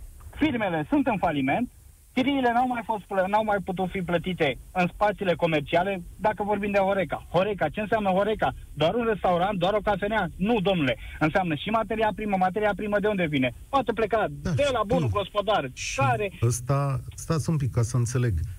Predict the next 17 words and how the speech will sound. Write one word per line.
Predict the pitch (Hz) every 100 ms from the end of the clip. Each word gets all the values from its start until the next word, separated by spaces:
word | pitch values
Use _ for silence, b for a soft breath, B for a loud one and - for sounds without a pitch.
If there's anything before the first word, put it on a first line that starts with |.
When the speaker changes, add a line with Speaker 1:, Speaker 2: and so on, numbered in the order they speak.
| - -
Speaker 2:
Multe | 104 185 185 156
firme | - 139 151
sunt | 127 135 123
în | 123
faliment, | 104 98 85 98 185 196 - -
multe | 98 139 190 160
firme | 120 156 143
au | 120
fost | - 131 -
ajutate, | 98 85 76 147 156 156
multe | 131 139 180 156
ajutoare | 131 120 113 135
de | 127
șomaj | 110 120 123 117
au |
fost | 110 123 -
plătite. | 120 110 113 -